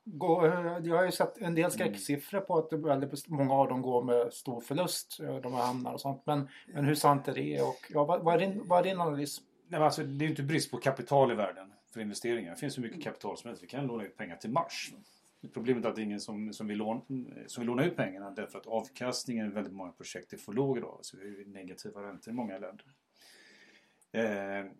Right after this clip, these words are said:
Speaker 2: så det är inte brist på kapital, utan det är snarare brist på, på, eh, hög avkastning. Och här kan man väl säga lite grann att, att Kina har gjort en ganska stor positiv insats. Man har faktiskt gått in och triggat, alltså satt igång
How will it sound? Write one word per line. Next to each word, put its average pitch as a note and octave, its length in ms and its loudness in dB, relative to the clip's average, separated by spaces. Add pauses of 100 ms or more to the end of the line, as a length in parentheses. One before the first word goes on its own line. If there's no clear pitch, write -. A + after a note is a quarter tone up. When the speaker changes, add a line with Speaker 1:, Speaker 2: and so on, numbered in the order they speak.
(140)
Speaker 2:
så - 100 -14
det C#3+ 60 -2
är - 20 0
inte C3+ 120 -4
brist D#3 220 0
på C3+ 60 -6
kapital, B2+ 600 0
utan G2+ 220 -8
det G2+ 60 -6
är G2+ 100 -10
snarare F#2+ 340 -10
brist F#2 340 -12
på, G#2+ 140 -10
på, F#2 460 -10
eh, F#2 300 -12 (420)
hög G#2 240 -8
avkastning. G2+ 680 -8 (580)
Och C#3+ 140 2
här A#2+ 160 0
kan F#3+ 140 -6
man G#3 80 0
väl F3+ 140 -4
säga G#2+ 280 -4
lite G2+ 240 -12
grann F#2 140 -14
att, - 140 -20
att - 160 -16
Kina A2 420 -10
har D3 40 -4
gjort D3+ 160 -4
en G2+ 60 -10
ganska F#2+ 260 -10
stor F2 380 -12 (240)
positiv B2 500 -6
insats. G2+ 420 -10
Man F#2+ 180 -8
har G2 200 -12
faktiskt G#2 300 -12
gått G#2 220 -6
in G2+ 140 -6
och F#2 100 -14
triggat, A#2+ 600 0
alltså G2+ 200 -8
satt - 280 -6
igång G#2 560 -2